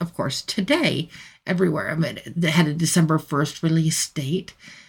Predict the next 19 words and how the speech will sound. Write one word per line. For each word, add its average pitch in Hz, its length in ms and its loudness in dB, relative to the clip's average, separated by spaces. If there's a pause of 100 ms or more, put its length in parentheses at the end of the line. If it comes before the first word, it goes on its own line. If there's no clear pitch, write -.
(140)
And 170 120 6
so 170 120 2
that's 131 180 -2
always 151 260 -2
exciting 135 600 -2
on 143 240 -2
that. 143 540 2 (440)
<laughs> - 160 2 (880)
And 214 360 4
it, 180 160 2
like 208 140 6
I 214 40 6
said, 170 220 2
there's, 196 300 4 (120)
there's 185 260 6
something 247 680 4
to - 500 0
this. 131 420 -2
Now, 147 300 4